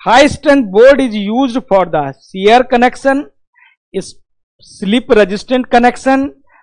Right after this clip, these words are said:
bearing type connection, और लास्ट में है both slipping resistant and bearing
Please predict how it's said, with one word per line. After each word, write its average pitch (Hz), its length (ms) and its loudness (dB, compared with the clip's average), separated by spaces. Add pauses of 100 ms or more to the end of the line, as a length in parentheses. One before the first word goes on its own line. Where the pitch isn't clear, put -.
bearing 185 560 -4
type 240 300 2
connection, 285 540 -2 (200)
और 196 240 0
लास्ट 208 360 2
में 240 120 -2
है 226 60 2 (120)
both 196 340 2
slipping 226 520 -4
resistant 240 600 -4
and 196 280 -8
bearing 214 260 0